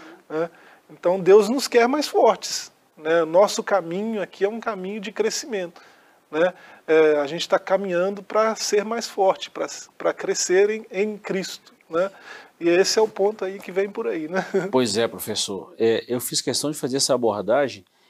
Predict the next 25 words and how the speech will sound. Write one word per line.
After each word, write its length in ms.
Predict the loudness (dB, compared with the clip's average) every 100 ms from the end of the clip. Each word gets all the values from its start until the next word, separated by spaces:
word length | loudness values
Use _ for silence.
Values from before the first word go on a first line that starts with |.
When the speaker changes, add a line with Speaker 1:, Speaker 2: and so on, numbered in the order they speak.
| _
Speaker 2:
exatamente 600 | -6 -2 0 -2 -4 -6
pra 580 | -4 0 2 4 2 -2 _ _
mostrar 800 | -4 2 2 2 -2 0 0 -2 -10 _ _ _ _
que 160 | -6 -6
dentro 640 | -6 -2 2 2 0 -4
desse 240 | -2 -2 -2
contexto 640 | -4 -6 -4 -2 -2 0
da 100 | 0
bondade, 800 | 0 -4 0 2 2 0 -6 -14 _ _ _ -8
a 80 | -2
bondade 540 | -2 0 2 2 2
está 260 | -2 0 0
atrelada 600 | 2 2 2 2 0 -2
à 20 |
escolha. 560 | -4 -4 0 0 0 -8 _ _ _ _ _ _ _ _ _ _ _ _ _ _
E 60 | -10
Jesus 300 | -8 -4 -4
falou 320 | -2 -2 0
isso. 360 | 0 -2 -4 -8 -20 -20 -8
A 120 | -4
bondade 420 | 0 0 2 2
está 140 | 0 -2
atrelada 400 | 0 2 2 2
à 20 |
escolha. 580 | -2 -2 0 2 0